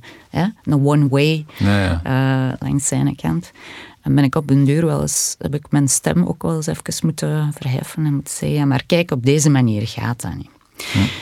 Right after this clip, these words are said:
Speaker 1: Nu, dus ook om de link te maken van hoe creëer je beleving met mensen die niet, ehm,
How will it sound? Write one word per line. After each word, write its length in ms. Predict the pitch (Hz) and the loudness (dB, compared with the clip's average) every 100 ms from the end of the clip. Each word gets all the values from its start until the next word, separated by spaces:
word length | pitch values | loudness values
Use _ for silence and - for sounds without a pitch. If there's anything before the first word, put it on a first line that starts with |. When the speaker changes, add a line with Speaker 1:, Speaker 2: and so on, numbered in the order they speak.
| - | 0
Speaker 1:
Nu, 420 | 170 175 170 165 - _ _ _ | 4 6 6 4 -2 _ _ _
dus 260 | - 147 139 - _ _ _ _ _ _ _ | -2 0 0 -6 _ _ _ _ _ _ _
ook 180 | 302 311 | 2 4
om 120 | 202 | 6
de 100 | 160 | 6
link 220 | 151 208 | 6 6
te 100 | 220 | 6
maken 320 | 220 208 214 | 4 4 2
van 140 | 175 165 | 2 6
hoe 260 | 160 151 139 | 6 4 0
creëer 500 | - 165 143 170 180 | 2 4 6 6 6
je 120 | 160 | 4
beleving 480 | 139 131 143 190 165 | 6 6 6 4 4
met 100 | 139 | 4
mensen 320 | 147 165 170 | 4 2 2
die 120 | 135 | 4
niet, 320 | 135 156 165 - | 6 6 2 0
ehm, 580 | 131 123 127 131 - | 0 0 2 2 0